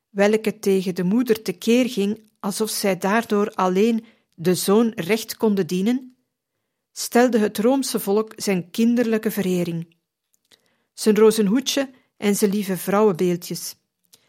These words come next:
zijn bedevaarten en zijn broederschappen. De Jezuïeten deden meer. Als strijdende orde hebben zij de katholieke jeugd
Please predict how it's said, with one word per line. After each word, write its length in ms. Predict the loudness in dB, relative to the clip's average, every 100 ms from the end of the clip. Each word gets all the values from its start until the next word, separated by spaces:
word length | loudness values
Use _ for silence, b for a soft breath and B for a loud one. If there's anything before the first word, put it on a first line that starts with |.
| b b
zijn 300 | 0 2 4
bedevaarten 920 | 2 4 2 2 0 0 -4 -6 -6
en 180 | -6 -4
zijn 160 | -2
broederschappen. 800 | -2 -2 -2 -2 -2 -6 -6 -10 -12 _ _ _ _ _ _ _ _ _ _ _ _ _ _ -4
De 160 | 2
Jezuïeten 600 | 2 2 0 0 0 -2
deden 360 | 2 2 2 0
meer. 440 | 2 4 2 -4 _ _ _ _ _ _ _
Als 280 | -2 -2
strijdende 680 | -2 0 2 4 2 2 2
orde 340 | 2 0 0 -4
hebben 220 | -4 -4
zij 180 | -2 -2
de 100 | -2
katholieke 600 | -4 -4 -4 -6 -4 -4
jeugd 400 | 0 0 -2 -10